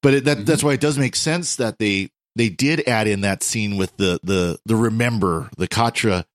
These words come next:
Speaker 1: transfer and the, the, the seeing the, as, you know, here at the end, you'll see the, the casket on the, the planet surface and all that,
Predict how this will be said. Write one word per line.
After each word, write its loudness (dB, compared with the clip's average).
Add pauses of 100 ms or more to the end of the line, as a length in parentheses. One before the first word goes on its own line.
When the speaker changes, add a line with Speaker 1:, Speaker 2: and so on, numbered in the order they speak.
(240)
Speaker 1:
transfer 2
and 0
the, 0
the, 0
the 2
seeing 0
the, 2 (280)
as, 2
you 2
know, 2
here 0
at -4
the -2
end, 0
you'll 2
see 0
the, 0 (380)
the 2
casket 0
on 0
the, 0 (300)
the 0
planet -2
surface -2
and -2
all 0
that, -2